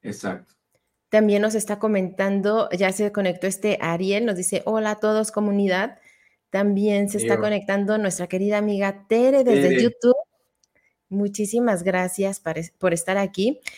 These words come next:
Speaker 2: Nuestro querido amigo Luis nos dice, "La jubilación no genera júbilo. Hoy estoy viviendo, sigo trabajando con mis sesenta y cinco años y lo, y yo lo sigo en TikTok aparte", ¿vale? Hace unos
Speaker 1: Ok.
Speaker 2: TikTok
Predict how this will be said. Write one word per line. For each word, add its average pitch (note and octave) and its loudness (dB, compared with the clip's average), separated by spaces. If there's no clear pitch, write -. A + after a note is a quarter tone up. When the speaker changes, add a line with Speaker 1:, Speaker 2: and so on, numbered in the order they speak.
Speaker 2:
Nuestro G#3+ -2
querido A#3+ 4
amigo A#3+ 4
Luis A#3 2
nos F#3 -6
dice, G#3 -2
"La F#3+ -2
jubilación G#3 0
no C4+ 0
genera G#3+ -2
júbilo. G#3 0
Hoy B3 2
estoy A#3+ 2
viviendo, G#3+ 0
sigo A#3+ 2
trabajando A3 0
con G#3+ 0
mis G3+ 0
sesenta G3 0
y G3+ 2
cinco B3 2
años G#3 0
y C#4 4
lo, G#3+ 4
y G#3+ 0
yo B3 8
lo C#4 4
sigo C4 4
en B3 4
TikTok G#3+ -2
aparte", - -8
¿vale? D#3 -6
Hace G3+ 0
unos B3 4
Speaker 1:
Ok. G3+ -4
Speaker 2:
TikTok - -12